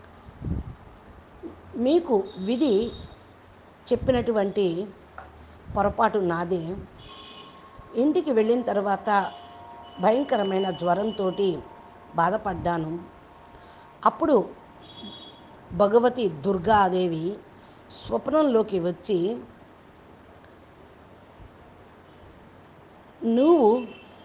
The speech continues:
నీ పని చేసుకోకుండా గుళ్ళో నా భక్తుణ్ణి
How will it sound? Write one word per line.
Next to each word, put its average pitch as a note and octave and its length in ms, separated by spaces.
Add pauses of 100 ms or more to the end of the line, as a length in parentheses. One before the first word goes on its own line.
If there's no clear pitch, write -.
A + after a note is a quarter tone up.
(1300)
నీ C4+ 200
పని A#3 460 (760)
చేసుకోకుండా F#3 880 (1200)
గుళ్ళో C4+ 560
నా A3 160
భక్తుణ్ణి G3 800